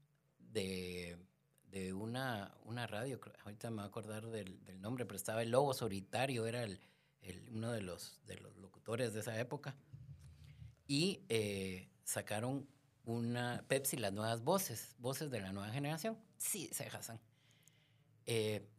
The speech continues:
yo quiero, y el, el, eh, yo quiero ser parte, o sea, yo quiero hacer algo diferente. Y yo me consideraba alguien creativo. Y cuando me, me toca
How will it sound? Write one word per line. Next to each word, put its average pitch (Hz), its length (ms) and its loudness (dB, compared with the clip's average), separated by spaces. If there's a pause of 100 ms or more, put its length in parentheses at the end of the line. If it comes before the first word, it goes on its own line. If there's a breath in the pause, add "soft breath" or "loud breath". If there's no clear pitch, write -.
(120)
yo 151 300 2
quiero, 165 540 4 (500)
y 185 340 4
el, 113 400 4
el, 98 440 0
eh, 92 240 -4 (140)
yo 120 100 -2
quiero 135 140 0
ser 120 180 0
parte, 156 460 0
o - 20 0
sea, 120 140 4
yo 135 80 2
quiero 139 180 0
hacer 135 200 -2
algo 147 180 4
diferente. 123 560 -2 (840 soft breath)
Y 180 260 4 (140)
yo 139 320 8
me 175 160 4
consideraba 123 640 4
alguien 139 320 2
creativo. - 560 2 (1800)
Y 185 340 2 (200)
cuando 110 500 4
me, 101 460 -4
me 104 280 -2
toca 147 480 2